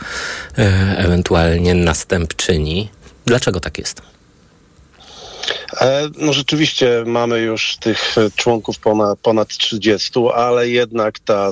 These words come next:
Speaker 2: decyzyjna faza rozgrywa się w mojej ocenie maksymalnie wśród dziesięciu, a pewnie tak naprawdę jeszcze mniejszej liczbie, e, państw członkowskich.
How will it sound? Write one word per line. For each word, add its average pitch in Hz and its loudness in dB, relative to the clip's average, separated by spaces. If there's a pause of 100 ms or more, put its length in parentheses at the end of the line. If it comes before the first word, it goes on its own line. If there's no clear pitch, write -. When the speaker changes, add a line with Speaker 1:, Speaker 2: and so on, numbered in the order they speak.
(140)
Speaker 2:
decyzyjna 113 2
faza 110 0
rozgrywa 101 0
się 95 0 (380)
w 107 0
mojej 104 4
ocenie 104 0
maksymalnie 113 0
wśród 101 -8
dziesięciu, 98 2
a - 2
pewnie 98 0 (400)
tak - -2
naprawdę 107 2
jeszcze 117 0
mniejszej 117 2
liczbie, 104 0
e, 104 2
państw 104 -2
członkowskich. 110 -2